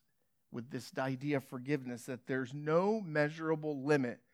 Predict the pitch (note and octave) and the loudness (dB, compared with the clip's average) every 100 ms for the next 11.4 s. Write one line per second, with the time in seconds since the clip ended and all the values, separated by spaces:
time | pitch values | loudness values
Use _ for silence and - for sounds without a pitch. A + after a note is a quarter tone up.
0 | _ _ _ - C#3+ - B2 C3+ A#2+ A2 | _ _ _ -6 -6 -4 0 2 2 -2
1 | G#2+ C#3+ C3+ A3 A#3+ A3+ - G3+ F3 F3+ | -4 2 8 8 8 6 10 8 8 -4
2 | - F3+ D#3+ D3+ D3+ C#3+ - - - - | 0 0 4 6 6 6 0 -16 -20 -20
3 | _ _ _ - G#3+ - F3 D#3+ - - | _ _ _ 6 6 6 2 2 0 2
4 | F#3 D3+ - - G3+ A3+ B3+ A3 F3+ F3+ | 4 4 2 4 12 12 12 12 12 12
5 | G3+ F3+ F3 G3+ B3 G#3+ F#3 F3 - A3+ | 12 12 8 12 12 12 12 10 10 12
6 | G#3+ F3+ E3+ - B3+ G#3 F#3+ G3 D#3 D#3 | 12 12 6 10 12 12 10 12 10 10
7 | G3+ B3 A3 - D#3 C#3+ E3+ E3 F3+ - | 6 6 4 0 -4 2 4 6 6 2
8 | - G#3 G3+ F#3+ - A#3+ - G3 E3+ E3+ | 10 10 10 4 8 8 10 8 10 10
9 | G3+ A3 F#3 - G3 G3 F3 F3 D#3+ A3+ | 10 8 2 8 8 8 4 4 4 4
10 | A#3 F3+ D#3 - - - F3+ D3 A3 B3+ | 6 10 10 8 6 10 10 10 8 8
11 | B3+ G#3 A#3+ D#3+ | 8 6 6 6